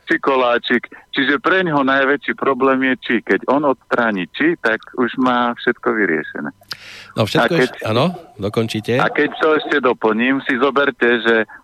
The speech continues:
Speaker 1: stačilo by urobiť jednu vec. Teraz stačilo by všetkým ľuďom na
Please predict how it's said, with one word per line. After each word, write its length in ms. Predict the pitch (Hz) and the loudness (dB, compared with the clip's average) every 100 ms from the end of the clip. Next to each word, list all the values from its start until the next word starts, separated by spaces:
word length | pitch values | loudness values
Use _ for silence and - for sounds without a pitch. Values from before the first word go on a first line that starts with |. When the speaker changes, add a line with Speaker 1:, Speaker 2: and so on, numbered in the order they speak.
| _ _ _ _ - - | _ _ _ _ -12 -2
Speaker 1:
stačilo 480 | 143 143 156 151 | 0 0 2 2
by 160 | 139 143 | 2 0
urobiť 460 | 143 147 143 127 117 | 2 4 2 2 0
jednu 480 | 127 143 131 143 127 | 0 0 0 0 2
vec. 240 | 123 101 - - _ _ _ _ _ | 2 0 -6 -20 _ _ _ _ _
Teraz 320 | 139 151 165 135 120 113 | 0 2 0 -2 -6 -8
stačilo 520 | - 147 - 151 151 | -4 -4 0 0 0
by 240 | 135 139 123 - | 0 -2 -2 -2
všetkým 480 | 165 175 - 131 | -4 -4 -2 0
ľuďom 480 | 120 123 117 117 113 | 2 2 2 2 0
na 160 | 110 | -2